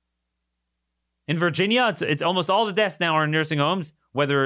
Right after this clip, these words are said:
it's real or fake, but they're recording them as such.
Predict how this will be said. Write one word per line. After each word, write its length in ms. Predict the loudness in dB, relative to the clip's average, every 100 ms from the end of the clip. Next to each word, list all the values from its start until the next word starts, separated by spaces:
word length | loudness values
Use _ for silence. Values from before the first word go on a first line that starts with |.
| -2
it's 120 | -6 -4
real 280 | 0 2
or 100 | 2
fake, 380 | 0 0 -2 -2
but 120 | -8 -4
they're 180 | -4
recording 460 | -4 -4 0 0 0
them 140 | -2
as 120 | -2 0
such. 360 | 0 -2 -8